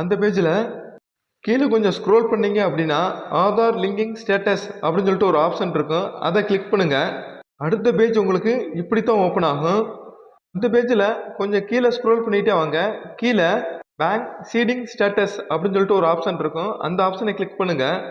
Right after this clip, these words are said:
இப்ப அடுத்த பேஜ்ல உங்களுடைய "என்டர் ஆதார் நம்பர்" அப்படின்னு சொல்லி கேட்டிருக்கும். அதுல உங்களுடைய ஆதார் நம்பர் என்டர் பண்ணுங்க. இது கீழே கேப்சா கேட்டிருப்பாங்க. அதுல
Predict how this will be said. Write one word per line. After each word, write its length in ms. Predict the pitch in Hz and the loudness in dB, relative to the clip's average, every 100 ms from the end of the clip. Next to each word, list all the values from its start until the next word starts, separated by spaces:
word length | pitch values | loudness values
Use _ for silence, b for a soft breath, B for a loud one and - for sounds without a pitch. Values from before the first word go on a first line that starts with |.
| - - - - | -14 -18 -20 -6
இப்ப 180 | 170 208 233 - - 156 | -2 0 0 -4 -4 -2
அடுத்த 200 | 196 226 208 | 0 2 2
பேஜ்ல 280 | 185 165 151 196 - - - 156 | 2 2 2 0 -4 -12 -8 -2
உங்களுடைய 360 | 180 190 175 175 226 - - - - - - 160 | 0 2 4 2 2 -2 -8 -12 -18 -20 -4 0
"என்டர் 260 | 208 233 214 180 | 2 2 2 2
ஆதார் 280 | 196 208 185 | 2 2 0
நம்பர்" 260 | 175 185 156 | -2 0 -2
அப்படின்னு 220 | 165 185 | -2 -6
சொல்லி 140 | 180 | -2
கேட்டிருக்கும். 440 | 180 170 147 175 208 - | -2 -2 -4 -4 -4 -4
அதுல 220 | 170 202 202 | -2 0 2
உங்களுடைய 300 | 180 170 151 | 2 2 4
ஆதார் 280 | 180 214 202 | 2 2 0
நம்பர் 220 | 175 170 156 | 2 2 0
என்டர் 240 | 185 180 | -2 -2
பண்ணுங்க. 240 | 160 139 127 185 196 - - | -2 0 0 -2 -4 -12 -4
இது 80 | 208 - | -4 0
கீழே 220 | 240 220 254 - - - | 2 4 2 -2 -6 -2
கேப்சா 300 | 214 220 220 202 | -2 2 2 2
கேட்டிருப்பாங்க. 460 | 185 180 170 151 165 - - | 0 0 0 0 -2 -2 -2
அதுல 180 | 160 180 | 0 0